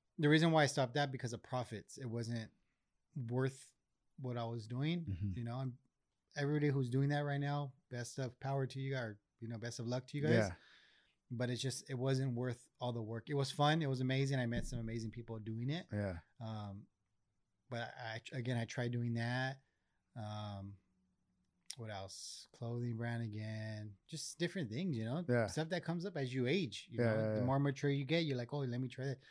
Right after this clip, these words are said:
Speaker 1: I think I wanted to start a window washing business, right?
Speaker 2: <laughs>
Speaker 1: I wanted to start a window washing business, a trash can cleaning
Speaker 2: Yeah.
Speaker 1: business, you know? Um, so I just always have these crazy ideas.
Speaker 2: But you know what? I wanna, we wanna, I like that.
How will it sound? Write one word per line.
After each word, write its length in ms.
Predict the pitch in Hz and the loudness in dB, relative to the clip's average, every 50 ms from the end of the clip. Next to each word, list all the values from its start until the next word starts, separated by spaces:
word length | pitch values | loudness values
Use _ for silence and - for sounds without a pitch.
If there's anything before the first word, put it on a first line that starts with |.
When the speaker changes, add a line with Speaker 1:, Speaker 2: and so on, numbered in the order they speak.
| - - - - 135 | -20 -20 -16 -4 2
Speaker 1:
I 60 | 135 | 4
think 120 | 147 151 | 6 6
I 40 | 147 | 8
wanted 180 | 143 147 151 143 | 6 6 4 4
to 80 | 135 | 4
start 180 | 135 165 147 135 | 4 4 6 6
a 60 | 131 | 6
window 300 | 120 120 131 139 147 147 | 4 6 6 6 6 6
washing 380 | 139 139 143 139 - - 151 143 | 6 6 4 4 4 2 4 6
business, 320 | 147 151 151 160 160 127 | 6 4 6 4 0 2
right? 220 | 147 151 180 131 135 131 - | 2 4 6 6 6 8 10
Speaker 2:
<laughs> 240 | 156 156 127 147 147 | 12 12 12 12 12
Speaker 1:
I 40 | 135 | 10
wanted 160 | 135 135 139 | 12 12 12
to 60 | 135 113 | 12 12
start 160 | 156 143 135 | 10 6 6
a 60 | 123 | 6
window 320 | 120 123 135 139 143 147 | 6 6 6 6 6 6
washing 380 | 143 139 143 147 143 - 147 139 | 6 8 6 6 6 4 4 6
business, 500 | 147 147 139 135 143 143 143 139 131 - | 8 8 8 8 6 4 4 2 0 -2
a 280 | 127 117 113 113 117 113 - | -4 -2 -2 -2 -4 -6 -6
trash 280 | - 135 135 143 - - | -4 -2 -2 -2 -2 -4
can 200 | - 160 156 151 | -2 -2 -2 -2
cleaning 320 | 135 147 156 160 156 156 147 | 0 2 2 4 4 6 8
Speaker 2:
Yeah. 0 | |
Speaker 1:
business, 640 | 151 151 135 123 117 156 156 151 151 151 143 - - _ _ _ _ _ _ - | 8 10 10 10 8 8 8 6 4 4 2 -2 -6 _ _ _ _ _ _ -4
you 60 | 117 120 | -2 -2
know? 280 | 120 123 131 135 135 - _ _ _ _ _ _ - | 0 0 0 -2 -2 -6 _ _ _ _ _ _ -6
Um, 460 | 110 110 110 110 110 107 104 104 107 107 - | -4 -4 -2 -4 -4 -6 -8 -10 -12 -12 -6
so 80 | - 165 | -2 0
I 80 | 165 | 0
just 160 | 185 185 - | 0 2 2
always 240 | 202 208 185 151 - - | 2 2 0 0 0 0
have 120 | 147 131 | 0 0
these 140 | 123 117 - | 0 -2 -2
crazy 280 | - 127 117 110 110 | -2 -2 -2 -2 -2
ideas. 240 | 104 101 101 95 104 | -6 -6 -6 -2 4
Speaker 2:
But 60 | 131 | 6
you 60 | 151 175 | 8 8
know 80 | 202 190 | 8 6
what? 180 | 185 202 208 | 6 4 4
I 240 | 180 - 123 123 135 | 2 -2 -2 0 0
wanna, 280 | 135 143 151 156 143 - - | 2 2 2 0 -2 -2 0
we 140 | 135 131 135 | 0 0 0
wanna, 260 | 131 139 147 - - - | 2 0 -2 -4 -2 0
I 80 | 120 120 | 0 4
like 220 | 123 135 139 - | 4 4 2 2
that. 180 | - 90 90 | -2 -4 -4